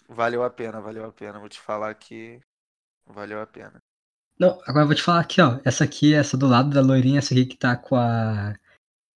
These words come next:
Speaker 2: tá pedindo ali um, <laughs> tá pedindo ali um leitão quente. <laughs>
Speaker 1: O hot milkão, né?
Speaker 2: Tá pedindo um hot milkão ali. Ô, essa aqui, essa aqui, se eu fosse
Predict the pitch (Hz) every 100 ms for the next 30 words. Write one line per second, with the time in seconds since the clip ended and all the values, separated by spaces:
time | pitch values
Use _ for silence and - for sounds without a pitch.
0 | _ _ - - - 127 139 147 139 131
1 | 147 147 139 131 127 117 - - - -
2 | - _ _ 330 - - _ _ _ 262
3 | 294 269 226 - - - _ 160 - 139
4 | 147 151 170 165 151 151 156 - 180 175
5 | - - - - - - - - - -
6 | - - - - 143 131 127 127 - 131
7 | 123 - 131 135 139 135 233 214 190 185
8 | 160 160 165 156 160 156 147 147 156 156
9 | 151 156 156 - 156 156 127 - 135 143
10 | 143 143 - - 143 165 - 160 - 160
11 | 156 151 135